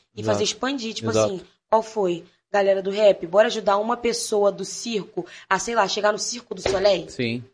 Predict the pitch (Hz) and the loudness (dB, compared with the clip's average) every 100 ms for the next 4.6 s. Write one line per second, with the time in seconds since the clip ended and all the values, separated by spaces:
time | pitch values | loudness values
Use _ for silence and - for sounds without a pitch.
0 | _ _ _ _ _ _ _ - 220 220 | _ _ _ _ _ _ _ 0 4 8
1 | 220 214 - 254 214 214 208 269 240 240 | 6 4 -6 -2 -2 -2 0 2 2 0
2 | 233 226 233 - 233 208 190 180 220 202 | 0 0 -2 0 2 4 2 4 8 8
3 | 196 185 - - _ 202 196 226 202 208 | 6 -6 -8 -20 _ 0 2 4 6 6
4 | 202 233 226 202 180 | 6 0 4 6 4